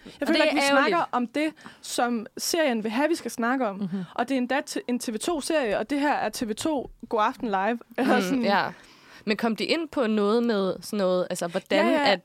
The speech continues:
Speaker 3: at... Øh, hvad siger man, hvordan man, altså man kunne hjælpe kvinder med at få orgasmer?
Speaker 1: Ja, fordi
Speaker 3: Altså.
Speaker 1: der var jo hende her, øh, hun kom ind sådan ha-, i, halvvejs i, i indslaget, øh, seksolog Katrine Berling, som ligesom fortalte om sådan, "Vi skal ikke snakke så meget om orgasmer,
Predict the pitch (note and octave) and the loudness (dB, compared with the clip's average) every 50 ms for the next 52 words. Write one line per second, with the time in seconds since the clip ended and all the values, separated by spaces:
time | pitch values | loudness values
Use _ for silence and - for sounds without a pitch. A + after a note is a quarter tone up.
0 | _ - F#3 E3+ E3 D#3 D3+ F3 F3+ E3+ - _ _ _ _ _ _ _ _ _ | _ -2 0 0 0 0 0 -2 -4 -6 -12 _ _ _ _ _ _ _ _ _
1 | _ _ _ _ - F#3+ G3+ F#3+ - - G3 F#3+ F#3 F3+ F3+ F3 F#3 F3+ G3+ F#3+ | _ _ _ _ -6 -4 -2 -2 -2 -2 -4 -2 -2 -2 -2 -2 -2 -2 0 0
2 | G3+ G#3 G#3 G3 F3+ - - F#3 - - F3+ F#3 F3+ F3+ F3+ - - G3+ F3+ E3+ | 0 0 -2 -2 -4 -6 -8 -8 -6 -6 -4 -4 -4 -4 -4 -6 -6 -8 -8 -8
3 | - _ _ _ _ _ _ - F#3+ G3+ G3 F#3+ A3 A3 - - F3 E3 E3+ E3+ | -10 _ _ _ _ _ _ -4 -4 -4 -2 -2 -4 -6 -4 -6 -6 -4 -4 -4
4 | E3+ E3 D#3+ D#3+ - - - - - F#3 - - F#3+ F3+ - - G3 F3 E3 F3+ | -4 -6 -6 -4 -4 -4 -4 -4 -6 -8 -12 -16 -20 -14 -8 -4 -4 -4 -2 -4
5 | E3 E3 - A#3+ C4+ C4 C4+ C4+ - - A#3+ C#4+ C4 C4 A#3+ C#4 C#4+ D4 D4+ D#4 | -6 -6 -4 -2 -2 0 0 -2 -2 -2 0 0 0 -2 -2 -2 0 0 0 0
6 | C#4+ C#4 C#4+ C#4 C#4 C#4 B3 A#3 G#3 G3+ - - A3+ A3+ A#3 B3 C#4 C4+ C#4 C4+ | 0 0 0 2 2 2 0 0 0 -2 -2 -2 -2 0 0 0 0 0 0 -2
7 | B3+ A#3+ - - C4 C#4 C4 A#3 A#3+ - B3 A#3+ A3+ G#3 - - - G#3+ A3+ - | -2 -2 -4 -4 -2 -2 -2 -2 -4 -4 -4 -4 -4 -4 -6 -8 -6 -6 -6 -6
8 | - _ _ B3+ B3+ A#3+ G#3+ B3+ B3 C#4 C4 B3 F#3+ - G3 - - G3 F#3+ - | -8 _ _ -12 -10 -6 -4 -2 -2 -2 -2 -2 -2 -4 -4 -6 -6 -6 -6 -8
9 | - - - G3+ F#3+ G3 - - A3 A#3 - - A3 G3 F#3+ F#3+ - - - - | -10 -12 -12 -10 -10 -8 -6 -4 -4 -4 -2 -2 -2 -2 -2 -4 -6 -10 -18 -20
10 | - - - _ - - G#3+ G#3 G#3 - A#3 A3 - - C4+ C4 C#4 D4+ C#4+ C4 | -20 -20 -20 _ -6 -4 -4 -4 -2 -4 -6 -6 -4 -4 -2 0 0 0 0 0
11 | A3+ G#3+ - _ _ _ _ - - - - - B3+ B3 A3 A3 A3 - B3 C4+ | -2 -4 -8 _ _ _ _ -12 -12 -10 -8 -4 -4 -2 -2 -2 -2 -2 -2 -2
12 | C#4+ D#4 E4+ F4 F4 D#4+ - C4+ B3+ C4 C4 C#4 C4+ C4 B3+ - C4+ B3 C4 C4+ | 0 0 0 -2 -4 -4 -4 -2 0 0 2 0 0 0 -2 -2 -2 -2 0 0
13 | C4+ B3 A#3+ - B3 A3+ B3 A#3+ - D4 D#4 D4+ - C#4+ C#4 C4+ - C4+ B3+ A#3+ | -2 -2 -2 -4 -4 -4 -4 -4 -4 -4 -4 -4 -4 -4 -4 -4 -4 -4 -2 -2
14 | A#3+ B3+ B3 A#3 A3+ - C#4 D4+ E4 E4 - F4 F4 | 0 0 -2 -4 -4 -2 -2 -2 -2 -2 -4 -6 -8